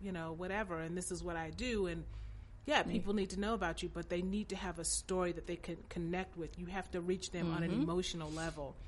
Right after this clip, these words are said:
Speaker 2: And you have to make them care.
Speaker 1: You have to make them care.
Speaker 2: A friend of mine is, um, a stylist, and she was like, you know, she sent me a link. There was a woman who's a stylist who was on, I think,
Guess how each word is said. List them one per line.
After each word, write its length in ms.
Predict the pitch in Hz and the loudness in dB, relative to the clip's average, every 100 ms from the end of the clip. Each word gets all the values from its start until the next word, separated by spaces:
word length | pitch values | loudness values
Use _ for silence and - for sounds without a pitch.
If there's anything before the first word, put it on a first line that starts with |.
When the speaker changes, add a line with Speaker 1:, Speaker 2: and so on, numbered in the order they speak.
| - - - | -12 -12 -2
Speaker 2:
And 140 | 190 | 2
you 60 | 226 | 4
have 160 | 220 - | 4 4
to 60 | |
make 220 | 226 226 - | 2 2 2
them 160 | 233 | 0
care. 520 | 240 269 311 - 185 - - | 2 2 4 2 -2 -6 -4
Speaker 1:
You 160 | 196 214 | 2 2
have 420 | - - 214 226 | 0 0 0 0
to 100 | - | 0
make 240 | 180 160 160 | 0 0 -4
them 140 | 160 | -6
care. 440 | 156 156 131 104 - - - | -2 -2 -2 -6 -12 -8 -4
Speaker 2:
A 60 | |
friend 300 | 185 - 254 | -2 2 4
of 80 | 294 | 6
mine 500 | 208 170 156 156 160 - | 4 4 2 2 0 0
is, 360 | 165 160 156 | 0 0 0
um, 420 | 160 151 151 147 - | 0 0 -2 -4 -6
a 40 | - | -4
stylist, 680 | - 254 226 - 170 - - | 4 6 6 2 -4 -8 -6
and 160 | 165 | -4
she 180 | 151 202 | -2 -2
was 140 | 180 175 | 0 0
like, 240 | 165 175 | 0 0
you 140 | - 175 | -2 0
know, 320 | 160 156 156 | 0 0 -2
she 220 | - - | -4 -4
sent 220 | 180 196 180 | -2 -2 0
me 80 | |
a 80 | 175 | 0
link. 180 | 170 170 | 0 0
There 120 | 175 | 0
was 100 | 170 | 0
a 60 | 165 | 0
woman 420 | 147 170 165 170 | -2 -2 0 0
who's 140 | 165 160 | -2 -4
a 40 | |
stylist 460 | - 156 156 156 - | -4 -2 -2 -2 -4
who 80 | |
was 140 | 156 156 | -4 -2
on, 200 | 156 151 | -2 -2
I 60 | |
think, 280 | 147 151 147 | -4 -4 -6